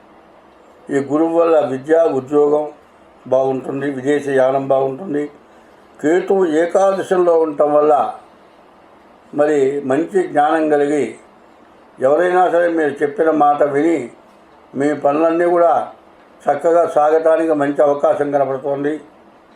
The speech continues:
తర్వాత శుక్రుడు తొమ్మిదింట ఉండటం వల్ల ఇల్లు కొనుక్కుంటానికి బాగా అవసరం ఉంది. అయితే ఉన్న వాటిల్లో నాలుగు గ్రహాలు బాగున్నాయి.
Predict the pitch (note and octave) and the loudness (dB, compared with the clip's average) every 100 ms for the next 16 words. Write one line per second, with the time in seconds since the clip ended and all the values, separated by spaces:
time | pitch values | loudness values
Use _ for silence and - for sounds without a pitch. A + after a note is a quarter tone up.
0 | _ - _ - C#3 D3+ F3 E3 - D#3 | _ -20 _ -6 0 2 2 -2 -6 -8
1 | - G3+ G3 F#3+ E3+ F#3+ F#3+ F3+ F3 E3 | -2 0 0 0 -2 0 0 0 0 0
2 | D#3+ D#3+ D#3+ E3 D3+ A2+ - - _ _ | 0 2 2 2 2 0 -6 -18 _ _
3 | - _ _ D#3 F#3+ G#3 G3+ F3+ F3 E3 | -20 _ _ -2 2 4 2 0 -2 0
4 | E3 D#3+ C#3 C#3+ C#3 B2 A#2+ A2+ A2 A#2 | 0 2 2 2 2 0 -6 -10 -10 -12
5 | - - - _ _ _ _ _ _ - | -16 -20 -20 _ _ _ _ _ _ -6
6 | C#3+ G#3 F3+ A#2+ - - - - - _ | -2 0 0 0 -6 -18 -20 -20 -20 _
7 | - _ - C3+ F3 F#3 F#3 F#3 F#3 G#3 | -20 _ -6 0 2 2 2 0 0 2
8 | B3+ - C#3+ C#3 D#3+ G#3+ A3+ - F#3+ F3 | 2 -2 -4 0 2 2 2 2 2 2
9 | F#3+ E3+ D3+ C#3+ C3+ A2+ | 2 2 2 0 -6 -8